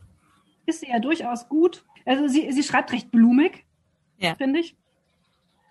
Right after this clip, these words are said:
Speaker 1: Das definitiv. Also manchmal hat sie da so wahnsinnig lange Schachtelsätze, wo ich dann, wenn ich am Ende angekommen bin, vergessen habe, wie der Hauptsatz war und der Bezug, dann muss ich oben nochmal anfangen. Aber,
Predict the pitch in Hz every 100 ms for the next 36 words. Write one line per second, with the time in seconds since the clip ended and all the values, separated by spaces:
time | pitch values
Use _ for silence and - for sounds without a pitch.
0 | - - 220 214 247 233 220 208 254 262
1 | - 214 220 226 233 220 233 220 226 220
2 | 220 220 226 226 233 233 - 240 233 233
3 | 262 247 220 220 220 214 220 220 - 226
4 | 202 233 226 - 226 240 247 220 220 240
5 | 214 214 208 190 262 - 196 196 208 208
6 | 233 214 208 - 262 254 208 208 202 -
7 | 220 208 196 247 - 214 233 196